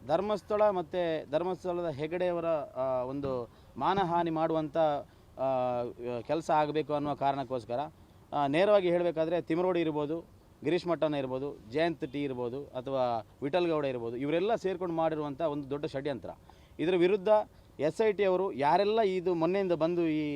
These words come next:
ಈ ಕೋರ್ಟಿಗೆ, ನಮ್ಮ ಎಸ್ ಐ ಟಿ ಕಚೇರಿಗೆ ಬಂದು, ಆ, ನಾವು ಇದು ಕೆಲವು ವಿಚಾರದಲ್ಲಿ ನಾವು ಸಾಕ್ಷಿಗಳಾಗ್ತೇವೆ ಅಥವಾ ನಾವು ಇಂಥದ್ದನ್ನು ನೋಡಿದ್ದೇವೆ ಅಂತ ಹೇ-, ಯಾರ್ಯಾರು ಹೇಳಿದ್ದಾರೆ, ಅವ್ರದ್ದು ಸುಳ್ಳು ಅಂತ ಆದ ನಂತರ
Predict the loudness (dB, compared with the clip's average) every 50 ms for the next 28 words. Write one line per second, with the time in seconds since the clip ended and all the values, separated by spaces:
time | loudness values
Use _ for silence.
0 | -4 -4 -4 -4 -4 -4 -6 -6 -6 -6 -6 -8 -8 -10 -10 -6 -4 -4 -4 -2
1 | -4 -6 -4 -4 -6 -6 -6 -6 -6 -4 -4 -4 -4 -4 -6 -6 -4 -4 -4 -4
2 | -2 -4 -4 -4 -4 -4 -4 -2 -4 -4 -4 -4 -4 -4 -6 -8 -10 -18 -20 -20
3 | -16 -8 -4 -2 -2 0 0 0 0 -2 -2 -4 -2 0 2 2 4 2 2 0
4 | -2 -4 -6 -6 -6 -8 -6 -4 -2 -2 -2 -2 -2 0 0 0 0 0 -4 -6
5 | -6 -4 -2 -2 -2 -2 -2 -4 -4 -6 -6 -6 -4 -4 -4 -4 -4 -6 -4 -4
6 | -4 -4 -6 -6 -8 -6 -6 -6 -6 -8 -12 -20 -20 -14 -14 -8 -8 -6 -4 -2
7 | 0 0 0 0 0 0 -2 -2 -4 -4 -6 -6 -6 -6 -4 -4 -4 -2 -2 -4
8 | -2 -4 -4 -4 -4 -6 -6 -8 -6 -6 -6 -6 -6 -6 -4 -4 -4 -4 -4 -8
9 | -6 -4 -4 -2 -2 -2 -4 -4 -8 -8 -10 -14 -18 -20 -20 -20 -20 -20 _ _
10 | -20 -12 -2 0 2 2 2 0 -2 0 -2 -2 2 2 0 0 2 0 2 2
11 | 2 0 -2 -6 -6 -8 -10